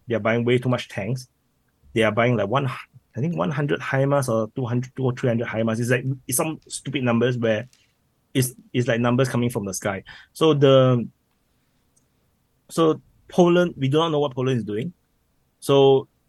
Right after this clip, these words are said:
and the Koreans are contributing a huge part of this,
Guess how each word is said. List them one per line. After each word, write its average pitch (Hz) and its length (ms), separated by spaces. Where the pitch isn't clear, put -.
and 127 500
the 127 880
Koreans 151 640
are 120 160
contributing 135 720
a 107 180
huge 139 320
part 113 280
of 110 220
this, 113 280